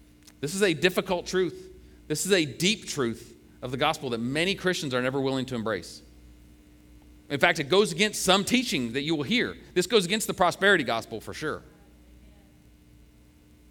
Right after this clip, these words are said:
But God has called us to suffer, and I'm gonna explain, okay? First of all, we know that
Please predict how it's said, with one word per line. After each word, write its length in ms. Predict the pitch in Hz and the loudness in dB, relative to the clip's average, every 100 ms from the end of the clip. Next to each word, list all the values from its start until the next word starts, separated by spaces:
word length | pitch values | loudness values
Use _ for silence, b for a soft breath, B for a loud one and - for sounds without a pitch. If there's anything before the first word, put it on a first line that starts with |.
| - | -8
But 100 | 135 | -2
God 200 | 175 208 | 4 4
has 120 | 208 | 4
called 440 | - - 202 226 214 | 0 2 4 4 4
us 400 | 196 165 - - - b b - _ - | 2 2 0 -12 -18 b b -20 _ -8
to 100 | 143 | -4
suffer, 340 | - 139 - | 0 -2 0
and 60 | 113 | 0
I'm 120 | 147 | 2
gonna 100 | 196 | 2
explain, 540 | 196 - 208 170 95 - - | 0 -2 0 2 0 -8 -12
okay? 340 | 110 151 175 - - - - - - _ - - - - - - - | 0 2 0 -4 -20 -20 -20 -20 -20 _ -20 -20 -20 -20 -20 -20 0
First 160 | 214 180 | 2 6
of 60 | |
all, 100 | 185 | 6
we 80 | 170 | 6
know 120 | 196 | 4
that 120 | 175 | 4